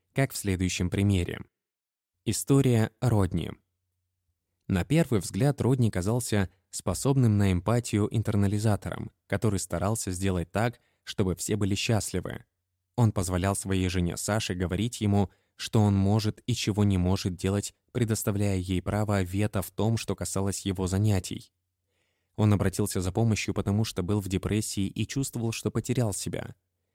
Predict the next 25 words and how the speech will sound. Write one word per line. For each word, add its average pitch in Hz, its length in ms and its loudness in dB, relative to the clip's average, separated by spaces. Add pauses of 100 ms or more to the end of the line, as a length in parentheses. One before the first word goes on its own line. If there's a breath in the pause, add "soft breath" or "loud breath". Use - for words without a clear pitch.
(200)
Он 160 140 6
боялся 120 440 2
разозлить 95 540 -2
Сашу 113 520 0
и 131 60 2
никогда 120 460 2
не 113 140 4
спорил 98 400 0
с - 120 -8
ней, - 320 -4 (320)
опасаясь, 104 580 0
что 98 260 0
она 95 260 2
может 104 440 0
уйти 120 360 0
от 92 140 0
него. - 380 -4 (460)
Он 107 160 6
заявил, 95 380 2
что - 200 -4
сам 117 240 0
отвечает 98 520 -2
за 95 100 -2
свой 90 280 -2
выбор, 107 400 0